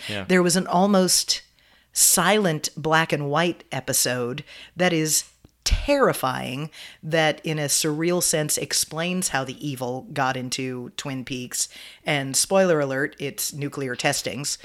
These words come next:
Speaker 1: Mm.
Speaker 2: Uh, so it goes back and blames mankind for its own evil.
Speaker 1: Right.
Speaker 2: Which, but it's not, you know, spelled out. So you gotta do some legwork. Um,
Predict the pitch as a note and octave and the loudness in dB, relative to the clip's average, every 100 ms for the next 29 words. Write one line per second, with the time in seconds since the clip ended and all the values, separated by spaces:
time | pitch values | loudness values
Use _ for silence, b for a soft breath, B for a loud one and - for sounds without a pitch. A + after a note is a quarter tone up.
0 | B D3 D#3 - D3+ C#3 C#3+ F3 D3+ D3 | B -6 -4 0 0 0 2 4 4 2
1 | - D3 C#3 C#3 B2+ C3+ C#3+ C#3 C3 B2+ | -2 -6 -4 -4 -2 0 0 -2 -4 -10
2 | - _ - D3 C#3+ C#3+ C#3+ C#3 - - | -18 _ -6 -2 -2 -2 -4 -2 -2 -6
3 | _ - D3 C#3+ C#3 C#3 D3+ D#3 D3 C3+ | _ -8 -4 -4 -4 -4 -2 -2 -4 -6
4 | B2+ B2+ B2 A#2+ A#2 A#2 A#2+ F3 G2+ F2+ | -6 -4 -4 -2 -6 -4 -4 -4 -4 -8
5 | F2+ - - D3+ C#3 - - - - D#4 | -8 -14 -8 -2 0 2 0 -2 -12 -18
6 | - G3+ G3+ - A3 G3+ B3 D3 B2 - | 0 0 0 -4 -4 -2 0 -2 -2 0
7 | - - _ _ - A#2 A#2 A#2 A#2 A2 | 0 -2 _ _ -14 -12 -8 -8 -8 -6
8 | - A#2 A#2+ A#2 - C#3+ - C3+ C#3+ C#3 | -6 -4 -8 -8 -12 -16 -14 -8 -6 -2
9 | D#3+ C#3 C#3+ - C3 C3+ A#2+ F#2+ A2+ B2+ | -2 -2 -2 0 -2 -4 -6 -6 -6 -6
10 | - b b b b - D#3 D3+ C#3+ C#3+ | -8 b b b b -2 2 2 0 -4